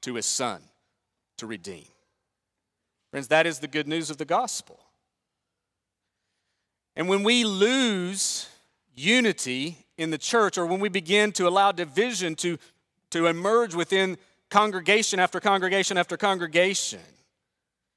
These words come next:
when we lose unity in the church, it's usually because something has become more important to us than the gospel,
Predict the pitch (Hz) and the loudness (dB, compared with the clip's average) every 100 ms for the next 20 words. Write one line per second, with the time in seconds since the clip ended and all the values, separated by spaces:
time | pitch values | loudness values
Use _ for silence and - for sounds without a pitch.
0 | _ _ 165 185 208 240 294 233 180 240 | _ _ -4 -2 2 2 2 0 0 2
1 | 247 226 196 170 - 226 208 - 226 - | 2 0 0 -2 0 0 0 -2 -2 -2
2 | 170 220 311 320 214 196 151 120 127 160 | -4 -2 -2 0 0 0 0 0 -2 -4
3 | - _ 165 - 190 - - 240 247 240 | -10 _ -2 2 2 2 2 0 0 -2
4 | 226 214 160 165 170 190 175 170 220 294 | 2 2 2 -4 0 0 0 0 2 2
5 | 262 254 240 220 208 - 214 190 143 110 | 0 -4 0 0 0 -4 -2 2 2 0
6 | - - - _ _ _ _ _ _ _ | -6 -10 -14 _ _ _ _ _ _ _
7 | 147 143 135 135 127 - - - | -2 0 0 0 0 -4 -12 -20